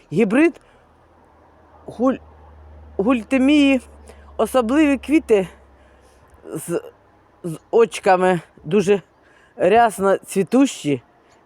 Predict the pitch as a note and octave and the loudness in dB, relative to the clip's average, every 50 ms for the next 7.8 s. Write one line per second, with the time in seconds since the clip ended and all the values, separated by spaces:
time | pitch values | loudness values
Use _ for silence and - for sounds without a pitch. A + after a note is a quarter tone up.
0 | _ _ - F#3+ E3 G#3 B3 C#4+ C4+ B3 B3+ B3+ - - - - - - A#3+ A3+ | _ _ -2 0 2 4 2 4 4 2 2 2 2 0 -4 -12 -8 -4 -4 -4
1 | - G3+ F#3+ E3 - - - - C#3 C#3 C3 - - - _ - - - - D#3+ | 0 0 -2 -2 -2 -6 -10 -6 -4 -4 -4 -6 -8 -20 _ -20 -20 -10 -6 -4
2 | G#3+ A3 - A#3+ C4 C4+ A3+ G#3+ G3 F3 D#3 C#3+ C#3 B2 - - - - - - | -4 -2 0 2 2 2 2 2 2 2 2 0 0 -2 -6 -14 -20 -20 -20 -20
3 | - - - - - - - - - - - - - - _ - - - - - | -20 -20 -20 -20 -20 -20 -20 -20 -20 -20 -20 -20 -20 -20 _ -20 -20 -20 -20 -20
4 | - - _ _ _ _ _ _ - - D#3 D3+ C#3+ E3+ A#3+ C4 C4+ E4 F#4 D4+ | -20 -20 _ _ _ _ _ _ -10 -8 -8 -6 -2 0 0 2 2 2 0 0
5 | - _ _ - E3+ F#3+ A#3 G#3+ - - F#3 F3+ D#3+ D#3+ E3 C#3+ - - - - | -2 _ _ -8 -2 0 0 0 2 2 2 2 2 2 0 -2 -2 -10 -20 -12
6 | - - A#3+ C#4 - - G#3 F#3 E3 D3+ C#3+ - - C3+ C#3+ C#3 C3+ C#3 - - | -6 -2 -2 -2 0 0 0 2 2 0 -2 -6 -8 -6 -6 -6 -6 -6 -10 -14
7 | - - F#3 A3 C4+ C#4 C4+ C4+ C4 - D#4+ F4+ E4+ - - - | -8 -6 -4 -2 0 0 0 -2 -2 0 2 2 2 0 -4 -18